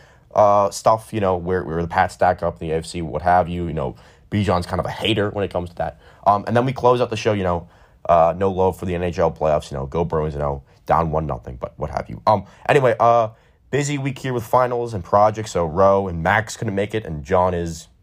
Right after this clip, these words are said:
John, you know, he's doing his thing. Um, and, uh, I listened back, you know, and I'm kinda doing it now, apologizing for the broadcasting voice, you know, kinda been around broadcasters for a lot recently, more than usual. Um, so that's why you'll hear the, hear the, you know, the broadcasting voice.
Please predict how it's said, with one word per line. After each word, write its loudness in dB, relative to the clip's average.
John, 0
you -10
know, -6
he's -16
doing -8
his -6
thing. -6
Um, 4
and, 0
uh, 4
I 2
listened 2
back, 4
you -8
know, -6
and -10
I'm -14
kinda -4
doing -2
it -4
now, 0
apologizing 0
for -2
the -2
broadcasting 0
voice, -10
you -12
know, -10
kinda -6
been -4
around -4
broadcasters -4
for -10
a -10
lot -2
recently, -8
more -2
than -4
usual. -8
Um, -6
so -2
that's 4
why 2
you'll -2
hear 0
the, -10
hear -2
the, -4
you -14
know, -10
the -14
broadcasting -8
voice. -16